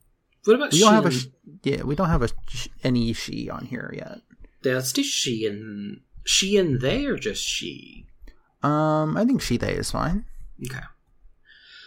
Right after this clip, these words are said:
Speaker 1: I think, so she's also a melee character, but since she's a controller, it's like her, the way of controlling things is she's really good at, like, immobilization, like,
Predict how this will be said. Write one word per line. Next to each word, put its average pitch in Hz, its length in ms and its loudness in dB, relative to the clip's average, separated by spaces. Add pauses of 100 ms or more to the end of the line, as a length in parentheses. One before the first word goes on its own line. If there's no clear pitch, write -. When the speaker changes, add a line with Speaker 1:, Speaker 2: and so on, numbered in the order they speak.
(260)
Speaker 1:
I 165 100 8
think, 220 360 6
so 170 240 8
she's 226 320 4
also 160 440 6
a 117 60 2
melee 107 600 -2
character, 175 800 -2 (160)
but 139 100 6
since 147 220 2
she's - 240 2
a - 40 -2
controller, 123 800 0
it's 127 280 -2
like 131 240 0 (640)
her, 139 640 0 (540)
the 147 180 4
way 185 180 12
of 214 140 10
controlling 139 480 2
things 127 320 0
is 110 180 -2
she's 127 300 0
really 120 240 2
good 123 180 0
at, 110 160 -2
like, 101 200 -8 (140)
immobilization, 120 1300 -2 (580)
like, 104 420 -6